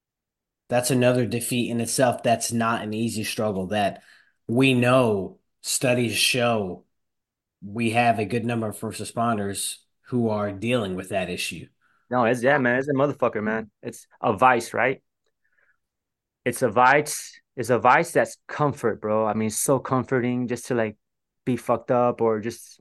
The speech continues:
Speaker 2: be under the influence and, yeah, yeah, you know, this is, it's not it, bro. It's, I, man, but you have to replace it with something stronger than that, right? You have to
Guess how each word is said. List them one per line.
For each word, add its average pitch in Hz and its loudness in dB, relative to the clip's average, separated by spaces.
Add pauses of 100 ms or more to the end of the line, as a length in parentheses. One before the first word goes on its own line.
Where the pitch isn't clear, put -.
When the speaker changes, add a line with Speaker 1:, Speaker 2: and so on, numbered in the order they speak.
Speaker 2:
be 127 2
under 123 4
the 117 2
influence 123 -2
and, 113 -2
yeah, 110 -2
yeah, 139 -2
you 139 -2
know, 135 -2
this 135 -6
is, 143 -4 (1600)
it's 110 -2
not 107 4
it, 101 0
bro. 98 -2 (140)
It's, - -14 (640)
I, 110 0 (1000)
man, 110 -2
but 127 0
you 127 4
have 151 2
to 135 0
replace 131 0
it 139 -2
with 117 -6
something 113 -2
stronger 120 0
than 104 -2
that, 95 -4
right? 104 -2
You 110 -4
have 117 0
to 117 0